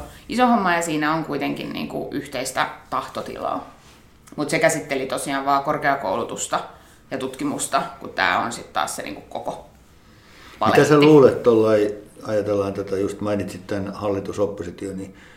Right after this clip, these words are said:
Speaker 2: niin näemmekö semmoista päivää, että koulutuspoliittisen selonteon äänestyksessä voitais saada semmonen, niinku, että, että sille löytyisi tukea?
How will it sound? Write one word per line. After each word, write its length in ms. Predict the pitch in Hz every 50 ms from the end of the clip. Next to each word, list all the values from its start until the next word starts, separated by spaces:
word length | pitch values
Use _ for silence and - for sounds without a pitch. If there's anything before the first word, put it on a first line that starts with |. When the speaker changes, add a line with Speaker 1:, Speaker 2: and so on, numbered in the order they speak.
| - - - _ -
Speaker 2:
niin 140 | - 101 110
näemmekö 460 | 120 131 139 131 117 107 101 107 107
semmoista 460 | 95 101 101 101 101 95 - - - 104
päivää, 400 | 104 98 95 92 92 92 92 92
että 240 | 90 - - 98
koulutuspoliittisen 1040 | 87 - 101 98 98 98 95 104 92 - - - 101 98 95 92 - 95 92 95 92
selonteon 520 | - 107 104 98 95 92 95 95 95 101
äänestyksessä 760 | 101 98 98 98 92 - - - - - - 98 90 - 101
voitais 320 | 101 101 101 101 95 - -
saada 260 | 107 104 104 101 92 92 -
semmonen, 400 | - 104 104 110 107 107 110 117
niinku, 260 | 117 117 117 113 113
että, 240 | 107 104 - - - - - - - - - - - - - _ -
että 120 | 87 - -
sille 240 | 101 98 98 98 101 - -
löytyisi 520 | 127 131 123 117 98 101 98 - - -
tukea? 480 | 101 - 107 104 - - 117 113 113 113